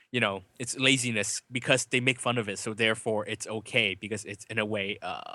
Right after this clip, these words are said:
a, a parody. Um, and I guess that's kind of a smart way to, to, to overcome that. Um, but there's almost too much meta jokes, almost too many movie jokes for its own good. Um, with, at my screen this morning, uh, the kids sounded lost.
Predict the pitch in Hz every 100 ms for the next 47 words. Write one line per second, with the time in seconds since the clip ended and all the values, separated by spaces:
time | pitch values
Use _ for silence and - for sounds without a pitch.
0 | - 107 - 104 - 123 113 92 - -
1 | - - - 117 110 104 104 107 117 120
2 | 135 139 123 131 107 - 117 110 107 101
3 | 98 92 - 95 - 98 110 104 107 95
4 | - 120 107 92 - - - - - -
5 | 110 107 107 104 104 _ - _ - 123
6 | 131 127 - _ _ _ _ 123 143 170
7 | - 143 151 143 - - 165 156 135 127
8 | - - _ - 123 117 110 104 - 127
9 | 127 123 - - 135 123 127 110 101 98
10 | 107 92 - - 104 104 95 101 98 98
11 | - 98 98 95 98 - - - 143 131
12 | 127 151 - 139 131 117 123 120 117 120
13 | 110 101 98 107 - 135 - 117 110 104
14 | 107 110 113 117 -